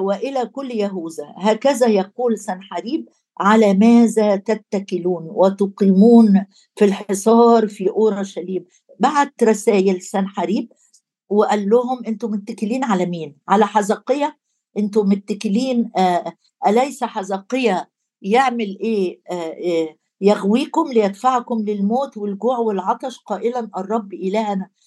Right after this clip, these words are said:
ينقذنا'". وبعدين الآن في عدد خمستاشر: "لا يخدعكم حزقيا ولا يغويكم، لا تصدقوا. وتكلم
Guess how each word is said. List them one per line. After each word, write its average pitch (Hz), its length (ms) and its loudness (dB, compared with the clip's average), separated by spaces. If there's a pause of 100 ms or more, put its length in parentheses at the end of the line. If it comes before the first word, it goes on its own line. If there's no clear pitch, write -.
(260)
ينقذنا'". 240 1400 0 (540)
وبعدين 196 640 0
الآن 247 460 -4
في 190 120 -10
عدد 180 320 -6
خمستاشر: 214 720 -2
"لا 202 240 4
يخدعكم 208 840 2 (300)
حزقيا 214 680 -2
ولا 226 280 4
يغويكم، 196 680 -2
لا 240 140 4
تصدقوا. 202 1080 -2 (1120)
وتكلم 262 1200 -2